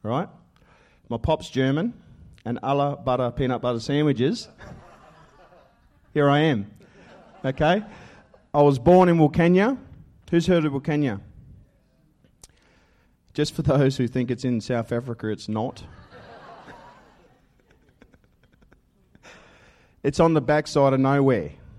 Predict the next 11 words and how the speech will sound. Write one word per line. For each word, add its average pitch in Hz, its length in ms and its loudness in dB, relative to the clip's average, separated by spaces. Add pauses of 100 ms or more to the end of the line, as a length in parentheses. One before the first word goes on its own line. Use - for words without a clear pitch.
(240)
It's 123 240 -4
in 151 80 2
the 147 80 0
desert. 135 680 -2 (600)
Now, 139 80 -2
who's 185 240 4
heard 180 180 2
of 156 80 -2
Skippy 160 340 -6
the 139 140 -4
kangaroo? 135 580 0